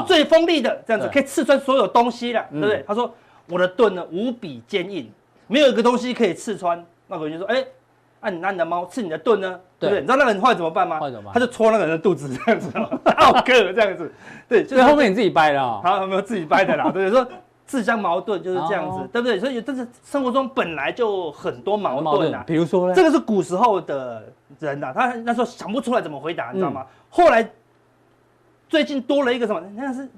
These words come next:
Speaker 1: 日本人，对不对？
Speaker 2: 嗯。
Speaker 1: 日本人 Pico 太郎，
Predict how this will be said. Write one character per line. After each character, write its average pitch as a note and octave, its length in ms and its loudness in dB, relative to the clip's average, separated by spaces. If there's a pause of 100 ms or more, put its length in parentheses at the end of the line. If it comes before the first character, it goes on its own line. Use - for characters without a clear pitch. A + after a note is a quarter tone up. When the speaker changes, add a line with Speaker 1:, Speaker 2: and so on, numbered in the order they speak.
(540)
Speaker 1:
日 D#4+ 160 0
本 E3 200 -6
人， C3 300 -10
对 C4 80 -8
不 C#4 60 0
对？ A3+ 100 2
Speaker 2:
嗯。 F#3 60 0
Speaker 1:
日 D4 40 0
本 A3 160 0
人 F3 160 -6 (120)
Pico C#4+ 240 4
太 D#4 180 6
郎， A3 180 2